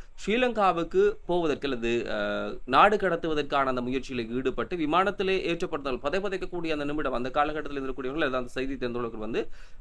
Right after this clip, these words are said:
அ, இலகுவில இந்த விஷயத்தை மறந்திருக்க மாட்டீங்க. என்னன்னு சொன்னா அவர்கள் விமானத்தில் ஏற்றப்படுகிறார்கள், சட்ட போராட்டம் நடக்கிறது, அனுப்பப்படுகிற அல்லது அவர்கள் நாட்டை விட்டு வெளியேற்றப்படுகிற அந்த நடவடிக்கை முன்னெடுக்கப்படுகிற போதுதான்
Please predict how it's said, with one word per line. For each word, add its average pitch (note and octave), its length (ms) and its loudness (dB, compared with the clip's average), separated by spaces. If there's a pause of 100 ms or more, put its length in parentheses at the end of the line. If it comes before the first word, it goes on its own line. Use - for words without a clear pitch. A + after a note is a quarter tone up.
அ, G2+ 120 4
இலகுவில G#3+ 380 6
இந்த E3 140 0
விஷயத்தை D#3 320 -2
மறந்திருக்க C#3+ 420 0
மாட்டீங்க. B2 400 0
என்னன்னு B2+ 100 -4
சொன்னா B2+ 260 -4
அவர்கள் A#2+ 200 0
விமானத்தில் C#3+ 380 2
ஏற்றப்படுகிறார்கள், D3+ 760 0
சட்ட C3+ 360 0
போராட்டம் E3+ 380 -2
நடக்கிறது, C#3+ 580 0 (300)
அனுப்பப்படுகிற D3+ 600 4
அல்லது C3 460 2
அவர்கள் B2+ 320 2
நாட்டை C#3+ 300 4
விட்டு C3+ 280 0
வெளியேற்றப்படுகிற D3+ 500 -2
அந்த C3+ 120 0
நடவடிக்கை C3+ 420 0
முன்னெடுக்கப்படுகிற B2 800 0
போதுதான் B2+ 480 0